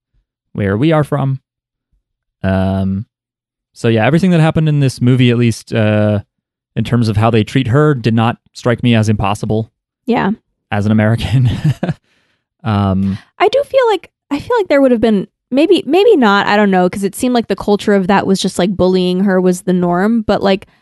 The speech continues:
Speaker 2: I feel, I feel like there would probably be some kids who were like, "Oh, cool, she's deaf." You know, wouldn't there be? I feel like there would be
Speaker 1: well,
Speaker 2: some
Speaker 1: they only have the one in this case, which is
Speaker 2: I feel like there
Speaker 1: Sahara.
Speaker 2: would, yeah, and she's, like, already a nerd, I guess.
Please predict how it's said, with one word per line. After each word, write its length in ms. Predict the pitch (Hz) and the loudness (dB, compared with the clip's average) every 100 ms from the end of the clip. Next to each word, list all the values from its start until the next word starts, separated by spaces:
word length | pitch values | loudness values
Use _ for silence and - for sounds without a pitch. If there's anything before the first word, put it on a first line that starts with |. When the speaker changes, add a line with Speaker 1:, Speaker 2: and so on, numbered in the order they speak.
| _ _ - | _ _ -12
Speaker 2:
I 80 | |
feel, 400 | 330 571 587 494 - | -4 0 2 0 -2
I 80 | 311 | -6
feel 280 | - 453 415 | -2 -2 0
like 280 | 330 277 - - _ - - - | 0 -2 -8 -20 _ -20 -16 -2
there 120 | 440 | 2
would 160 | 539 | 2
probably 460 | - 339 262 254 196 | 2 0 2 2 2
be 120 | 180 | 0
some 300 | 185 190 180 | -2 -2 -4
kids 400 | - 180 170 175 | -2 -2 -2 -4
who 100 | 208 | -2
were 140 | 185 185 | 0 0
like, 400 | 180 175 - - _ _ _ _ _ _ _ | 0 -2 -6 -20 _ _ _ _ _ _ _
"Oh, 140 | 480 480 | 0 0
cool, 260 | - 480 240 | 2 2 2
she's 320 | - 214 185 | 0 -2 -2
deaf." 460 | 269 240 - 180 - _ _ | 0 0 -2 -10 -18 _ _
You 100 | 254 | -2
know, 220 | 277 311 | 0 0
wouldn't 280 | 320 359 571 | 0 0 0
there 140 | 571 571 | 0 0
be? 300 | 605 605 587 | 0 -2 -2
I 20 | |
feel 180 | - 587 508 | -2 0 0
like 60 | |
there 100 | 415 | 2
would 80 | 339 | 2
be 100 | 311 | 2
Speaker 1:
well, 100 | - | 2
Speaker 2:
some 60 | 269 | 2
Speaker 1:
they 120 | 165 | 2
only 160 | 202 202 | 4 4
have 160 | 190 | 2
the 80 | 143 | 2
one 180 | 120 117 | 2 2
in 80 | 107 | 0
this 180 | 98 | -2
case, 300 | - 107 98 | -4 -4 -4
which 160 | - - | -4 -4
is 80 | 107 | -4
Speaker 2:
I 60 | |
feel 160 | 330 571 | 2 2
like 60 | 508 | 2
there 100 | 494 | 2
Speaker 1:
Sahara. 260 | - 104 - | 2 0 -4
Speaker 2:
would, 80 | 240 | 0
yeah, 260 | 233 214 208 | 2 2 2
and 120 | 208 | 0
she's, 220 | - 247 | 0 0
like, 340 | 254 214 - _ _ - | 0 0 -4 _ _ 0
already 440 | 202 190 180 180 | 4 4 4 2
a 40 | 175 | 0
nerd, 460 | 170 175 180 180 - _ _ | -2 -2 -2 -4 -8 _ _
I 120 | 190 | -2
guess. 480 | 180 165 175 - - | 0 -2 -4 -8 -18